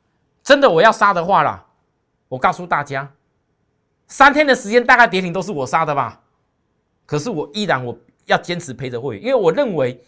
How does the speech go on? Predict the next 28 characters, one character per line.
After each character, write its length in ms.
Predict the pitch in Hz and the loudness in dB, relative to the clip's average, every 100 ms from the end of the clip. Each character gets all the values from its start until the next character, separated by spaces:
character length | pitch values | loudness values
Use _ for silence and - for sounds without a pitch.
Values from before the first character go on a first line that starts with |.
| _ _ | _ _
疫 180 | 269 240 | -4 -4
情 240 | - 135 | -6 -10
短 200 | 170 127 | -6 -6
线 120 | 185 | -4
上 160 | 208 196 | -4 -4
的 60 | |
影 160 | 123 131 | -6 -12
响 240 | 143 104 87 _ _ _ | -14 -14 -16 _ _ _
绝 220 | - 233 | 4 4
对 180 | 262 330 | 6 0
不 280 | - - 180 | 0 -8 0
会 160 | 247 | 2
是 180 | 220 226 | 0 -6
一 100 | 214 | -8
家 160 | 202 180 | -2 -2
公 220 | 170 175 | -2 -10
司 340 | - 165 180 _ _ - | -8 -10 -12 _ _ -6
你 140 | 165 | -2
都 200 | 185 254 | 2 2
已 100 | 156 | 0
经 320 | 131 202 226 220 _ _ | -10 -10 -10 -12 _ _
跌 160 | 185 202 | 0 0
回 140 | 190 | -2
基 180 | 185 208 | -8 -10
本 160 | 170 | -10
价 220 | 120 196 139 | -6 -6 -8
值 180 | - 95 | -14 -20
了。 180 | 92 | -20